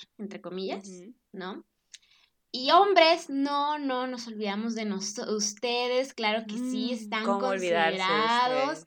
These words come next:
Speaker 1: en esta iniciativa, por favor, no se sientan mal, claro que sí, también pensamos en ustedes, porque esta iniciativa también propone que un día al año los empleadores y, los y las empleadoras deban de dar un día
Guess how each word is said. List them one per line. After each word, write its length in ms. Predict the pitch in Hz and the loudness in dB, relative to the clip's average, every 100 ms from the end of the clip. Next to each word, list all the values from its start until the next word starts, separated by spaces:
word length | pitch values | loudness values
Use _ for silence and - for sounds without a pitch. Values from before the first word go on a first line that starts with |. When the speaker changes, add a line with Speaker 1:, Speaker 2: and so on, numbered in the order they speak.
| - - - - | -20 -20 -16 -6
Speaker 1:
en 200 | 226 226 | -4 -2
esta 300 | 233 233 262 | -4 -4 -6
iniciativa, 920 | 247 233 208 175 - - 208 214 214 | -4 -4 -6 -10 -12 -6 -2 -2 -4
por 160 | 190 | -10
favor, 420 | 190 196 185 208 226 | -8 -6 -4 -4 -2
no 260 | 233 240 | -2 -4
se 180 | 254 277 | -6 -10
sientan 520 | 262 247 240 240 240 233 | -10 -10 -8 -6 -4 -2
mal, 480 | 202 190 190 208 - | -2 -2 -4 -6 -10
claro 380 | 220 202 202 214 | -4 -2 -2 -4
que 140 | 214 | -8
sí, 180 | 202 190 | -8 -10
también 640 | 190 190 180 196 233 254 | -10 -10 -6 -4 -4 -6
pensamos 580 | 226 202 202 190 190 190 | -8 -8 -8 -6 -6 -8
en 120 | 180 175 | -10 -12
ustedes, 640 | 180 - 208 208 208 208 - - - - - - - | -14 -12 -6 -2 -4 -6 -16 -20 -20 -20 -20 -14 0
porque 380 | 320 330 302 | 2 2 -4
esta 160 | 302 302 | -8 -8
iniciativa 500 | 294 277 247 240 240 | -10 -10 -10 -10 -8
también 340 | 254 254 247 | -8 -10 -10
propone 520 | 240 247 - 240 240 233 | -10 -10 -8 -8 -8 -8
que 140 | 233 | -6
un 160 | 240 277 | -4 -4
día 180 | 302 | -2
al 120 | 302 294 | 0 0
año 360 | 294 277 269 | -2 -2 -4
los 200 | 277 262 | -6 -6
empleadores 800 | 233 208 208 180 196 208 202 220 | -8 -8 -6 -6 -6 -6 -6 -8
y, 160 | 202 - | -14 -16
los 300 | - 185 185 | -12 -10 -10
y 40 | 196 | -10
las 180 | 185 190 | -10 -10
empleadoras 560 | 190 202 185 175 190 | -8 -8 -8 -8 -8
deban 260 | 190 196 208 | -8 -6 -4
de 80 | 202 | -4
dar 300 | 185 190 - | -4 -4 -6
un 220 | 254 277 | -8 -6
día 320 | 262 240 269 | -6 -4 -2